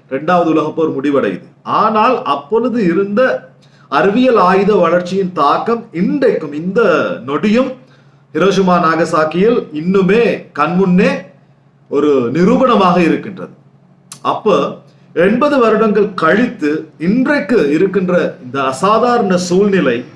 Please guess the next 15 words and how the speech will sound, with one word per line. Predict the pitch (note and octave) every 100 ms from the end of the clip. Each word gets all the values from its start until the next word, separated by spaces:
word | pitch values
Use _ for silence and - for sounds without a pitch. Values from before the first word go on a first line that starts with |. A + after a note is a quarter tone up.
| - - - - - - _
மூன்றாவது | C#3+ G3 B3+ B3+ B3+ B3 G3+
உலகப் | E3 G3 G3+ F#3
போரை | F3 D3+
தோற்றுவித்தால் | - E3+ G3+ F#3+ D#3+ - C3+ B2+ B2
நிச்சயமாக | C3 - C#4+ C#4 G3 C#3 G#2 - - _
அடுத்த | B2 D#3 G3+ C4
சில | - A3 G3
நொடிகளில் | - D3 F3 C4 B3+ B3 B3 - - _
இந்த | C#3 D#3 F3
உலகம் | D#3+ G#3 A3+ A#3+ -
சாம்பலாகி | D#3+ F3+ F#3+ G3 F3 F3
போவதற்கான | E3+ E3 D#3 D#3+ C#3+
வாய்ப்புகள் | C3+ B2 B2 B2+ B2
இருக்கின்றது. | A2+ G2+ G#2 G2+ G2+ - _ _ _ _ _ _ _ _ _ _ - -
So, | - B3+ G3